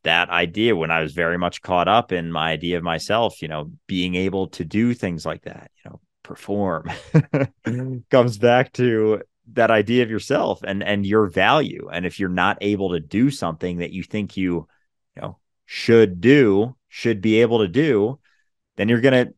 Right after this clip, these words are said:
get stressed and worked up and, and feel diminished and feel like you're lacking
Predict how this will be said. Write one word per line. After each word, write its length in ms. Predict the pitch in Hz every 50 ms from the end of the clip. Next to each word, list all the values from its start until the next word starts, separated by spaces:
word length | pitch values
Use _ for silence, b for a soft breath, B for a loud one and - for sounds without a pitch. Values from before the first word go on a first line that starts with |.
| - 104 80
get 240 | - 101 101 - - _
stressed 720 | - - - - - - 107 127 156 156 - - - -
and 180 | 113 95 90 90
worked 300 | 87 92 87 - _ 110
up 300 | 117 139 160 156 - -
and, 300 | 95 85 82 78 - -
and 280 | 80 80 78 78 76
feel 380 | - - - - 107 113 113 107
diminished 680 | 87 80 90 82 82 98 120 139 151 147 - - - 90
and 160 | 85 80 -
feel 180 | - 101 101
like 180 | 98 196 180 -
you're 140 | - 82 82
lacking 560 | 85 90 123 160 170 - - 82 - -